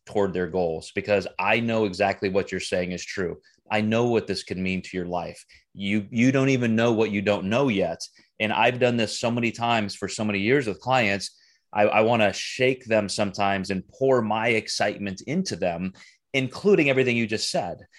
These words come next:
And yet, again, speaking of my own phases and cycles of life, I know that having those thoughts and feelings and trying to make my motives, intentions, their motives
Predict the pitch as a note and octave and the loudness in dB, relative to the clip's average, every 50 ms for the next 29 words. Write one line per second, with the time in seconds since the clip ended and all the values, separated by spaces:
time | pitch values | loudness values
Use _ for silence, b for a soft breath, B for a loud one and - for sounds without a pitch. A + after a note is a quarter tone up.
0 | B B B B _ _ _ _ _ _ _ _ _ _ _ - C#3+ C#3+ C#3 C3+ | B B B B _ _ _ _ _ _ _ _ _ _ _ 2 2 2 2 2
1 | D3 F#3 G3+ F3+ C3+ B2 C3 C3 - - - - - - _ _ - A#2+ A#2+ A2 | 4 4 6 6 6 6 4 2 -2 -8 -10 -10 -14 -20 _ _ 2 2 2 4
2 | A#2+ E3 D#3 C#3 B2 A#2 A2+ - - - - C3 B2 - B2 A#2 A2+ G#2+ G2 F#2 | 4 6 6 6 4 2 -2 -8 -8 -4 -4 -4 -2 -2 0 2 2 2 2 0
3 | G#2 G#2+ G#2+ G#2 A2+ - B2 E3+ G3+ G#3+ G3+ E3+ D3 B2 - _ _ _ - - | 0 0 0 0 0 0 0 2 2 2 2 0 -2 -6 -10 _ _ _ -20 -20
4 | - - A#2 G#2 G2+ G2+ F#2 F2 G2 G2 F#2+ F#2 - - - F#2+ F#2 F2+ - - | -4 0 2 2 4 2 2 0 0 -2 -2 -2 -4 -6 -8 -8 -8 -4 -2 -2
5 | F#2 F2+ - - F#2 - F#2+ F2 - F2+ F2 E2 E2 F2+ A2 B2 - - b b | -2 -2 -2 -4 -4 -4 -4 -6 -4 -4 -4 -2 0 0 -2 -2 -6 -10 b b
6 | b b b b b _ _ _ _ _ _ _ - A2+ B2+ D3 F#3 G3 F#3+ E3+ | b b b b b _ _ _ _ _ _ _ -2 0 2 2 4 4 4 4
7 | D#3+ D#3 D3+ D3+ C3 C3 B2 B2 - - - D3 D3 E3 D#3 F3 E3 D#3+ C#3+ C3+ | 6 6 8 8 8 6 6 4 2 -2 -4 -2 -2 0 0 0 -2 0 2 2
8 | C3+ C3 B2+ - - B2+ A#2 A#2 A#2 - - A2 G#2+ - - A#2+ A#2 A#2+ A#2+ A#2 | 2 2 2 0 0 2 2 2 2 0 -2 -4 -4 -4 -4 -4 -2 0 0 0
9 | A#2 A2 G2+ G#2+ G2 F#2 - - - - C3 B2+ C3 C#3 D3 D3+ D3 C#3+ C3+ - | 0 0 0 -2 -2 -2 -4 -6 -6 -4 -2 0 0 2 2 2 0 -2 -2 -2
10 | C3+ B2+ A#2 A2 G#2+ A2+ A#2 A#2 A#2 A#2+ - - G#2 G#2 G#2 G#2+ A#2+ C#3 D3 C#3 | -2 0 0 0 2 2 4 4 2 2 0 -4 -2 -2 0 0 0 0 0 0
11 | B2 A#2 A2+ A2 G#2 G#2 G2+ F#2+ F#2 F#2+ F#2+ F2+ - - G#2+ G#2 F#2 - - G2 | 0 0 0 0 2 0 0 0 -2 -4 -6 -6 -4 -4 -4 -4 -4 -4 -4 -2
12 | F#2+ F#2+ F#2+ F2+ - - - _ _ F2+ F2+ F#2 A#2+ D3 F3+ E3+ B2 G2+ F#2+ F#2+ | -2 -2 -4 -4 -6 -10 -12 _ _ -10 -2 0 2 2 2 2 2 2 2 2
13 | F#2 F#2 F2 E2+ - - | 2 0 0 -4 -8 -14